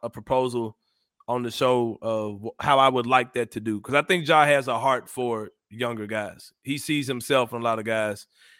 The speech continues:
And I'm sure he probably saw himself in the young man he had over to his house playing basketball. We, we threw this around. I think it's a good idea.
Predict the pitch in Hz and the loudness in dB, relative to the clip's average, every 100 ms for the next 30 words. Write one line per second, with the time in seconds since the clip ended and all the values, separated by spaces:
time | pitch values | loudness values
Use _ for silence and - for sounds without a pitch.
0 | _ 131 135 123 165 156 156 139 127 143 | _ -4 -4 0 0 2 4 2 2 2
1 | 139 139 147 139 135 135 135 135 135 131 | 2 0 2 2 2 -2 -2 0 0 0
2 | 135 135 127 123 123 127 120 123 117 - | 0 0 0 0 -2 -6 -4 -2 -4 -4
3 | 117 107 110 107 - 98 95 _ _ _ | -6 -4 -4 -4 -6 -12 -12 _ _ _
4 | _ _ _ _ _ _ _ _ - 127 | _ _ _ _ _ _ _ _ -8 -4
5 | 131 135 135 143 139 131 123 127 120 120 | -2 0 2 4 2 0 -2 0 0 -2
6 | 120 110 110 113 110 110 113 | -6 -6 -4 -4 -4 -2 -4